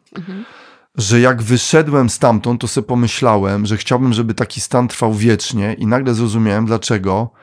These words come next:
Speaker 2: bywa, że my nie jesteśmy szczęśliwi,
Speaker 1: Aha.
Speaker 2: ludzie, którzy grają, bo po prostu uczucie, który, które towarzyszy ci na scenie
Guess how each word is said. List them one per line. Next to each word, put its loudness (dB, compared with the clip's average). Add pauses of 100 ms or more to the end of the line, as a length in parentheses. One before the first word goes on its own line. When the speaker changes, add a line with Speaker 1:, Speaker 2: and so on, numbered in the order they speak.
(380)
Speaker 2:
bywa, 2
że 2
my 6
nie 4
jesteśmy 0
szczęśliwi, -4 (1080)
Speaker 1:
Aha. -10
Speaker 2:
ludzie, 2
którzy -4
grają, 0 (480)
bo -4
po -4
prostu -2 (260)
uczucie, 0
który, 0
które 0 (320)
towarzyszy 0
ci 0
na 4
scenie 2